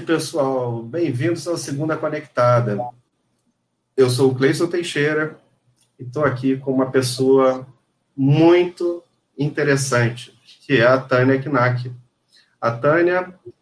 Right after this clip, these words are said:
ela é colega minha de profissão, professora também universitária hoje em dia. Mas, antes de mais nada, eu queria dar boa noite pra Tânia.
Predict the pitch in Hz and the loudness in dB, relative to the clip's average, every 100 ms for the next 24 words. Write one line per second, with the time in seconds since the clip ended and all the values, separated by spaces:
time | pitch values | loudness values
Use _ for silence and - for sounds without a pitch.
0 | _ _ 113 123 123 123 123 123 123 123 | _ _ 0 4 4 4 6 4 4 2
1 | 120 120 135 127 127 123 120 113 - - | 2 0 0 2 4 2 0 -2 -6 -20
2 | _ _ _ - 131 147 127 107 - - | _ _ _ -4 0 2 2 0 -6 -16
3 | - 123 123 - 127 131 - - - 113 | -12 -10 -10 -6 -4 -4 -4 -12 -12 -10
4 | 110 120 - 127 131 135 127 113 113 113 | -6 -6 -4 -2 0 -2 -4 -4 -4 -4
5 | 113 110 113 - 117 113 110 110 123 131 | -4 -6 -8 -6 -2 -2 0 -2 -2 -2
6 | 123 139 - - _ _ _ _ _ _ | 0 0 -2 -6 _ _ _ _ _ _
7 | _ - 120 123 127 127 127 - - 139 | _ 0 4 6 6 4 2 -2 -2 0
8 | - 135 135 127 131 139 143 135 135 131 | 0 2 2 4 4 2 2 4 4 4
9 | 127 131 127 127 - 117 123 139 190 196 | 2 2 2 0 -2 -4 0 2 4 4
10 | 196 | 2